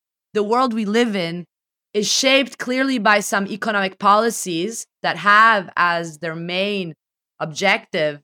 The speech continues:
that of shifting resources from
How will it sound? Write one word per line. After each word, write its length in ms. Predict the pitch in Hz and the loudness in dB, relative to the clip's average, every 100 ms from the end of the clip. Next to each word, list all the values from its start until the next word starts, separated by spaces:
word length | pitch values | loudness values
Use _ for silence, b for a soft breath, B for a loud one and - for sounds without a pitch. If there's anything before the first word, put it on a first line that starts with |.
| - | -6
that 260 | 165 175 - | 0 0 0
of 140 | 165 | -8
shifting 580 | - 233 240 - 202 175 | -6 -2 -2 -2 -6 -4
resources 1040 | 185 240 - 170 160 - 156 147 147 - | -4 -6 -6 -4 -4 -6 -6 -6 -8 -10
from 540 | - 185 214 220 180 | -2 0 0 -2 -6